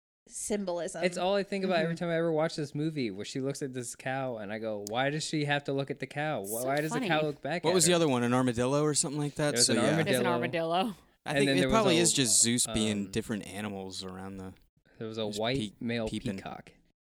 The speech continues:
Speaker 1: And he's been birds before, swans and cuckoo birds.
Speaker 4: A white male peacock. Zeus, f-, uh, famously, uh, full head of white hair, um, and likes to peacock the ladies.
Speaker 1: <laughs>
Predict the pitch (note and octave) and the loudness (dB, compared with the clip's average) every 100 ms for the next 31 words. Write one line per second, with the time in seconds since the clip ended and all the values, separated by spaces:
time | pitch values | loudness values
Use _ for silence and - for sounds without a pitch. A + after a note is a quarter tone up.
0 | _ - A#3+ B3 A#3+ B3 A#3 G#3 G#3+ G#3 | _ -14 -10 -8 -4 0 0 0 -2 -4
1 | G3+ - G3+ F#3+ F#3+ G3+ - - G#3 G#3+ | -14 -12 -12 -10 -12 -16 -16 -10 -8 -8
2 | G#3 G#3 G3+ F#3+ G3 - B3 G#3 F3+ G3 | -8 -8 -8 -8 -10 -10 -8 -8 -10 -12
3 | - - - _ _ _ _ - G#2 G2 | -18 -20 -20 _ _ _ _ -8 -8 -4
4 | G#2+ C3 - A2+ A2+ A2 - G#2 - F#2+ | -2 -2 -4 -4 -4 -6 -10 -14 -10 -10
5 | F2+ F#2 G#2 A2 A#2 - - - - - | -10 -12 -10 -8 -4 -2 -2 -4 -18 -16
6 | - A2+ G2 - - G#3+ A#3 C#3 B2+ A#2 | -6 -2 -2 -2 2 4 6 4 4 2
7 | A2+ G2+ - A2+ A2 G#2 F#2+ - - - | -2 -6 -8 -2 0 -2 -4 -14 -16 -2
8 | D#3 F3 F3 - - F3+ D3+ G#2+ G#2+ D#3+ | 2 2 0 -4 -4 -2 -2 -2 0 0
9 | G3 E3+ B2+ A2 D3 - _ _ _ _ | 0 -2 0 0 -4 -6 _ _ _ _
10 | _ _ _ _ A2 A2 A2 A2 A2 G#2+ | _ _ _ _ -6 -2 -2 -2 -4 -6
11 | A#2+ A#2+ C3 C#3+ - C#3 D3+ D#3+ D#3+ D#3+ | -4 0 0 0 0 -2 -2 -4 -4 -4
12 | - C#3+ D3+ F3 B2 F2+ D#2+ - - | -2 -2 0 0 -2 -6 -4 -4 -4